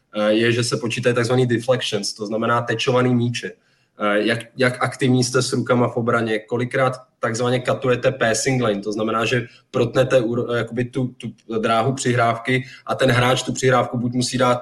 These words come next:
vozem, nebo musí dát lobovanou, tím to zpomalí. A tyhle deflections se počítají samozřejmě v blocích,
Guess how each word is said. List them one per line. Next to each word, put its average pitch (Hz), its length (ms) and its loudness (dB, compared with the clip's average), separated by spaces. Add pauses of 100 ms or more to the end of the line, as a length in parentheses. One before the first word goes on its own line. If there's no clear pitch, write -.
vozem, 117 520 0
nebo 123 320 2
musí 123 420 -2
dát 120 260 2
lobovanou, 120 540 0
tím 123 180 -2
to - 120 0
zpomalí. 123 580 2 (460)
A 113 380 -2 (360)
tyhle 135 260 2
deflections 131 600 0
se 120 80 -2
počítají 131 460 0
samozřejmě 127 400 0
v 113 80 -10
blocích, 117 600 -6